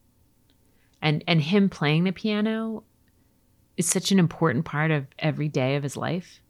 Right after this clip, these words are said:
Th-, here's another thing I didn't know that came up the morning of the shoot. A hundred and fifty guys on death row have his cell phone number. That's who they call. He's, like, their family. He's their brother. He's their priest. He's their father.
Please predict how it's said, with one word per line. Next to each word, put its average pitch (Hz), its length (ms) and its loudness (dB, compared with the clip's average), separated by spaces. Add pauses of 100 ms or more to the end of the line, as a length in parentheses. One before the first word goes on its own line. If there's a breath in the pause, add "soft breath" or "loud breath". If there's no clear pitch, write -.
(540)
Th-, - 120 -6
here's 233 200 4
another 180 240 4
thing 147 160 -2
I 123 60 0
didn't 117 180 -2
know 113 320 -6
that 127 120 -2
came 127 200 -2
up 117 120 -8
the 127 60 -6
morning 123 300 -2
of 117 40 -4
the 117 60 -6
shoot. - 320 -6 (400 soft breath)
A 147 60 0
hundred 196 320 4
and 202 120 2
fifty 175 260 0
guys 139 460 -2 (240)
on 139 120 -2
death 139 300 -4
row 123 280 -6 (480)
have - 180 -2
his 147 260 0
cell 117 200 -2
phone 110 220 -8
number. - 360 -10
That's 165 300 2
who 220 100 2
they 190 160 4
call. 151 380 -2 (800)
He's, 208 280 2
like, 185 180 6
their 147 120 4
family. 170 640 0
He's 147 200 -2
their 139 120 0
brother. 143 580 2
He's 139 260 -2
their 127 140 0
priest. 165 540 -2
He's 117 200 -8
their 120 160 -6
father. 147 640 2